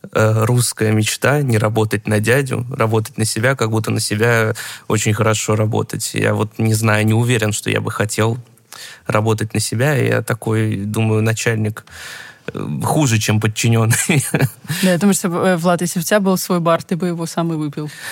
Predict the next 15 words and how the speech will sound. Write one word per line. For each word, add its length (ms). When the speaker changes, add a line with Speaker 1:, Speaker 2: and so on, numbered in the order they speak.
Speaker 1:
Ну 120
вот, 280
<laughs> 1400
ну 140
вот, 200
когда 300
я 80
думаю, 280
э, 140
у 300
меня 240
нет 440
мечты 640
быть 240
предпринимателем 920